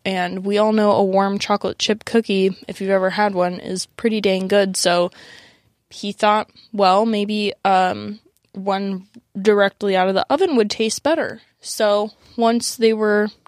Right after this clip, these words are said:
nearly done cooking, he opened up the oven and put his hands on the pan, took it out,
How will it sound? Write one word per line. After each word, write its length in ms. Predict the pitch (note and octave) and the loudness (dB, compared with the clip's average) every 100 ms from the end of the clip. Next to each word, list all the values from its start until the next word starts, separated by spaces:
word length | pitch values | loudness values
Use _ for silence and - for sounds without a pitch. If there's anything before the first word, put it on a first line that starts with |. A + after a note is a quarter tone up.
| - | -6
nearly 440 | G#3+ A3 A#3 A#3 | -2 0 0 0
done 280 | G#3+ G#3 G#3 | 2 0 -2
cooking, 600 | - B3+ A#3+ G3 F3+ G3+ - - - - _ _ | -2 -2 -2 -4 -6 -10 -14 -20 -20 -20 _ _
he 200 | - C4 | -4 2
opened 280 | C4 C4+ C4+ | 2 2 0
up 120 | B3 | 0
the 160 | A#3+ A3 | -2 0
oven 400 | A3 G#3+ A3 A3+ | 2 2 2 2
and 160 | G3+ | -2
put 220 | - A3+ A3 | -4 -6 -2
his 200 | A3+ - | -4 -4
hands 440 | F#3+ F#3+ G3 G#3 | -4 -2 -2 -2
on 180 | - G3 | -2 -4
the 80 | G3+ | -6
pan, 540 | - F#3 F3+ F#3+ A3 - _ | -6 -4 -2 -4 -6 -10 _
took 240 | - G3+ G3+ | -6 -4 -2
it 100 | G3 | 0
out, 380 | F3+ F#3 G3 | 2 2 0